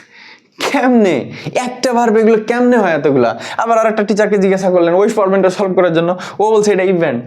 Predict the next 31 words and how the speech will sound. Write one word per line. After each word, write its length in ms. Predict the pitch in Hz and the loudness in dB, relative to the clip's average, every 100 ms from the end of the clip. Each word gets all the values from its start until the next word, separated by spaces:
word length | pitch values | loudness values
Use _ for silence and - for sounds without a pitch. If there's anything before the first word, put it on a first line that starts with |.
| - | -8
আরেকজনকে 400 | - 254 240 240 | -4 0 2 2
বললেন 260 | 240 233 226 | 2 2 2
ও 60 | 233 | 2
বলছে 200 | 233 214 | 2 2
এটা 80 | |
ডাইনামিক, 420 | 196 190 202 220 208 | 2 0 0 0 -2
আর 140 | 190 - - | -2 -4 -8
এক্স-, 280 | 135 - - _ _ _ _ _ 160 | -10 -12 -20 _ _ _ _ _ -6
দিছে 260 | 180 196 | -2 -2
আপনার 240 | 165 180 160 | -2 -2 -2
মাথা 300 | 156 143 139 | -2 -2 -2
বিগড়ায়। 540 | 139 127 117 101 104 - - | -2 0 0 -2 -4 -16 -10
কিন্তু 160 | 90 - | -8 -4
এইভাবে 600 | 147 170 190 202 - - | -2 0 0 0 -2 -6
exactly 480 | 139 143 175 208 202 | -4 -2 -2 -2 -2
কি 160 | 190 | -2
কেউ 100 | 180 | -2
আপনাকে 240 | 175 190 170 | 0 0 0
বুঝিয়েছে? 460 | 139 160 170 123 127 - _ _ _ _ _ _ | 0 0 -2 -4 -8 -14 _ _ _ _ _ _
আমি 120 | 156 | -4
জানি 140 | 156 127 | -2 -2
না, 220 | 147 - | -4 -6
সেটা 180 | 170 160 | -4 -2
ফ্যাক্টও 320 | 190 - 139 | -2 -4 -4
না। 120 | 95 95 - - - - - _ _ _ - | -6 -10 -16 -20 -18 -20 -20 _ _ _ -6
This 160 | 170 | -2
is 100 | 180 | 0
none 300 | 175 160 165 | 2 2 0
of 80 | 170 | -2
my 140 | 147 135 | -2 0
business। 340 | 139 120 107 | 0 0 -2